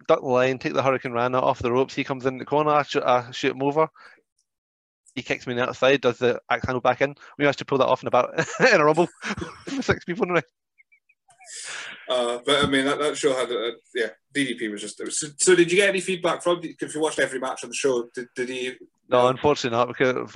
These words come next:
Speaker 1: no, not because we were in the rumble, unfortunately. It's like, ah, I should have asked.
Speaker 2: Uh, so, yeah,
Speaker 1: No,
Speaker 2: uh,
Speaker 1: what, what, what, what he said, what he said, uh, uh, you, you miss a hundred percent of the shots you don't take.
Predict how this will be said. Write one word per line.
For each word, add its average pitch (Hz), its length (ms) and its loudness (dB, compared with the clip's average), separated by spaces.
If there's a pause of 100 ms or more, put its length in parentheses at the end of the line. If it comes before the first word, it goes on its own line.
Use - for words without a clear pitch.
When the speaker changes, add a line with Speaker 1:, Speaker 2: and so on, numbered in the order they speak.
(140)
Speaker 1:
no, 117 220 0
not 131 260 2
because 120 260 -2
we 127 120 2
were 120 100 0
in 120 60 -8
the 113 80 -8
rumble, 120 280 -4
unfortunately. 127 520 -2
It's - 80 -16
like, - 120 -2
ah, - 300 -10 (360)
I 135 80 -2
should 185 160 2
have 110 80 -2
asked. 113 360 2 (2250)
Speaker 2:
Uh, 160 220 4
so, 208 140 6
yeah, 180 220 4
Speaker 1:
No, 147 80 6
Speaker 2:
uh, 165 160 6
Speaker 1:
what, 170 180 6
what, 185 160 4
what, 180 240 6
what 180 180 6
he 180 100 6
said, 175 280 6
what 170 260 4
he 185 120 2
said, 180 240 4
uh, 151 180 8
uh, 143 300 4
you, 139 240 2
you 139 80 0
miss 139 220 0
a 143 80 4
hundred 139 240 0
percent 139 240 0
of 139 60 -12
the 135 40 -6
shots 139 240 -2
you 143 60 -8
don't 143 160 -6
take. 156 300 -4